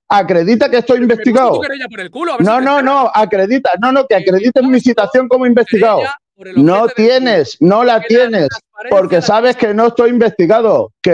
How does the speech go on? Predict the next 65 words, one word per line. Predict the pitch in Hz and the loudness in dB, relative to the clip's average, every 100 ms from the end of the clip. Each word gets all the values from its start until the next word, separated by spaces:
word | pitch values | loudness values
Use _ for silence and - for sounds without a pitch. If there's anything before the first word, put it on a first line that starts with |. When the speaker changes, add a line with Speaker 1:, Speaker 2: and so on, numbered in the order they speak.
| 160 | 2
Speaker 1:
no | 196 | 0
Speaker 2:
Claro, | |
Speaker 1:
estoy | 220 226 | 0 0
Speaker 2:
es | 226 | 2
que | |
no | |
Speaker 1:
investigado. | 226 - 170 220 156 | 0 0 0 2 0
Speaker 2:
es | |
cosa, | - _ 190 | -4 _ -20
hombre. | 143 | -2
Speaker 1:
Y | 165 156 | 0 2
lo | 151 | 2
Speaker 2:
Pero, | 143 | 2
Speaker 1:
sabes. | 202 208 190 143 107 _ _ _ _ | 0 2 2 -2 -4 _ _ _ _
Speaker 2:
pues | - 151 | -14 0
Speaker 1:
Pero | 151 156 | 2 2
Speaker 2:
aquí | |
Speaker 1:
a | 147 | 2
ti | |
Speaker 2:
está. | 220 233 | 2 2
Speaker 1:
te | |
gusta | 226 226 226 | 2 2 0
vender | 220 208 220 226 | 0 0 2 2
humo. | 247 220 175 123 - _ _ | 2 2 0 -2 -6 _ _
A | 151 | -4
ti | 147 | 2
te | 185 | 2
Speaker 2:
Seguro, | 214 | 2
Speaker 1:
gusta | 226 220 240 | 0 0 0
Speaker 2:
pues, | 220 | 0
si | |
Speaker 1:
vender | 214 214 | 0 2
Speaker 2:
estás | 220 | 0
aquí, | 220 | 0
Speaker 1:
humo. | 185 135 104 _ _ | -4 -4 -8 _ _
Speaker 2:
si | 294 | -20
estás | 392 381 | -16 -14
aquí, | 370 403 | -14 -14
Sebas, | 381 427 415 | -12 -6 -2
Speaker 1:
No, | 170 226 262 | 0 2 2
Speaker 2:
coño. | 190 | 2
Speaker 1:
ahí | 190 214 | 2 2
está | 254 - 277 | 0 2 2
la | 269 262 | 4 2
tarjeta. | 226 196 240 247 240 170 143 | 0 0 0 0 2 0 2
Eso | 202 208 | 0 2
es | 254 | 2
Speaker 2:
Ya. | 269 | 0
Speaker 1:
información. | - 240 214 196 240 247 | 0 0 0 0 0 2
Speaker 2:
<laughs> | 202 | 0
Speaker 1:
Ahí | 202 | 0
está | 247 277 | 0 -2
la | 277 | -2
Speaker 2:
Coño, | 254 370 | -2 -2
la | |
Speaker 1:
tarjeta | 262 254 269 | -2 -2 -4
Speaker 2:
tarjeta, | - 370 370 | -4 -8 -6
Speaker 1:
porque | 247 233 220 | -2 -2 0
Speaker 2:
de | 220 | -2
Speaker 1:
tengo | 240 269 269 | 0 0 2
Speaker 2:
puta | 262 247 | 2 2
Speaker 1:
una | 262 | -2
Speaker 2:
madre. | 262 | -2
Speaker 1:
tarjeta. | 226 202 240 247 - | -2 -2 -2 -2 0
Speaker 2:
Joder, | 151 | -2